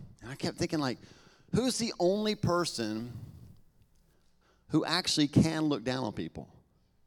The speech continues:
It's God. He's exalted above all, right? Jesus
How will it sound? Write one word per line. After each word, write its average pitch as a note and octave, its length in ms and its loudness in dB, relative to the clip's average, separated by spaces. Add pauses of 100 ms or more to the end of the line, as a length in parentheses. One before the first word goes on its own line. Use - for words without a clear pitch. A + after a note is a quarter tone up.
(800)
It's - 100 -12
God. - 380 0 (640)
He's D3 200 4
exalted D3 440 6
above C3+ 260 8
all, A#2 520 0
right? D3 300 2 (1500)
Jesus F3 460 4